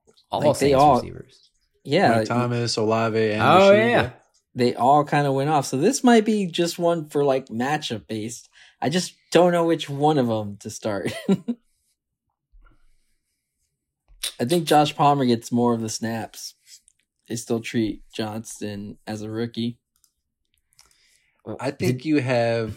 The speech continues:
Speaker 3: a, an unjustified affinity for Josh Palmer. I do not believe in that guy at all. I know you keep waiting for him to be the guy, and I think that's what it's rooted in,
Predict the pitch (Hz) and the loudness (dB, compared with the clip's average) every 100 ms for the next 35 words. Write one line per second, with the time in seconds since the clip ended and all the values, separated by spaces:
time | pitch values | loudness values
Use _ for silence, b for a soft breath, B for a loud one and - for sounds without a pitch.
0 | - 139 110 107 104 101 - _ _ _ | -12 -6 -4 -4 -4 -8 -16 _ _ _
1 | 120 107 127 131 120 120 - 117 - 110 | -12 -8 -4 -4 -2 -2 -4 -8 -4 -4
2 | 107 107 98 113 107 104 104 - 98 101 | -2 -6 -8 -8 -6 -4 -6 -8 -6 -4
3 | 98 - 107 101 90 107 123 107 101 107 | -4 -6 -8 -8 -6 -6 -4 -6 -6 -6
4 | 104 98 101 98 92 92 98 92 92 90 | -6 -6 -6 -6 -10 -10 -8 -8 -10 -14
5 | _ _ _ _ _ _ - 101 98 92 | _ _ _ _ _ _ -8 -4 -4 -4
6 | 87 98 113 127 131 127 127 127 - 120 | -6 -6 -4 0 2 2 0 -6 -2 2
7 | 127 131 131 127 120 123 113 107 120 113 | 2 2 0 0 0 0 0 0 2 2
8 | 107 110 107 107 123 117 117 110 113 113 | 0 -2 -4 -6 -4 -4 -2 -2 0 -2
9 | 107 113 123 131 143 151 | -2 -2 0 0 -2 -4